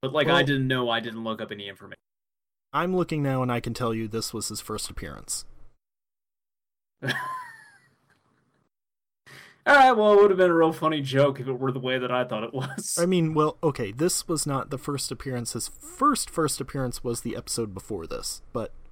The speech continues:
Speaker 1: Mm-hmm.
Speaker 2: uh, yeah, he, this is a new thing. I, so
Speaker 1: Good catch
Speaker 2: you,
Speaker 1: on that
Speaker 2: you are,
Speaker 1: correction, <laughs> by
Speaker 2: you are
Speaker 1: the way.
Speaker 2: crazy. Well, I meant this series is
Speaker 1: Well,
Speaker 2: his first appearance.
Speaker 1: yeah.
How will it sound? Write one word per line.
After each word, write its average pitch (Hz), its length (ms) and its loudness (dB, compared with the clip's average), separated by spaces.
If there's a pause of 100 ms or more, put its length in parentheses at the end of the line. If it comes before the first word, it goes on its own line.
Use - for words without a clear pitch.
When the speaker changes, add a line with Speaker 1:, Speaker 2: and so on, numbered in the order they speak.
(380)
Speaker 1:
Mm-hmm. 113 340 -14 (420)
Speaker 2:
uh, 95 160 -18 (840)
yeah, 123 240 -2
he, 135 240 -4
this 143 380 -4
is 165 120 -6
a 170 60 -6
new 147 200 -2
thing. 127 420 -6 (100)
I, 107 360 -10 (200)
so - 240 -6
Speaker 1:
Good 135 180 2
catch 131 320 2
Speaker 2:
you, 139 60 4
Speaker 1:
on 117 100 2
that 110 160 -2
Speaker 2:
you 156 60 -2
are, 151 40 0
Speaker 1:
correction, 156 600 2
<laughs> - 20 -4
by - 200 -2
Speaker 2:
you 151 80 4
are 147 100 0
Speaker 1:
the 190 100 2
way. 135 120 4
Speaker 2:
crazy. 196 360 0 (1200)
Well, 180 140 6
I 170 80 6
meant 147 240 0
this 135 120 0
series 117 380 0
is 113 60 -2
Speaker 1:
Well, 107 160 -2
Speaker 2:
his 98 100 -8
first - 260 -10
appearance. - 360 -14
Speaker 1:
yeah. 104 240 -4